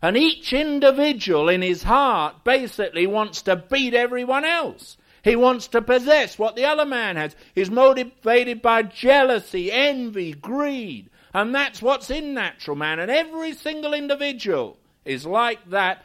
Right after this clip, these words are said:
until Christ meets him. Until God truly changes him. And therefore,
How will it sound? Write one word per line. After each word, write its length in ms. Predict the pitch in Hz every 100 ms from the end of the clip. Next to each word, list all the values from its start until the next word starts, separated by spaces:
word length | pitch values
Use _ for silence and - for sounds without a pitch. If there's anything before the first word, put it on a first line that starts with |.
| _ -
until 360 | 127 143 139
Christ 480 | 135 175 185 180 -
meets 360 | 180 170 - -
him. 200 | 82 117 _ _ _ _ _ _ _ _ _ _ _ _ _ _ _ _ _ _ _ -
Until 480 | 170 196 226 240 208
God 540 | - 233 262 262 208
truly 420 | - 240 277 277
changes 600 | 262 269 302 330 285 139
him. 180 | 120 - _ _ _ _ _ _ _ _ _ _ _ _ _ _ _ _ _
And 180 | - 214
therefore, 560 | 277 269 233 240 214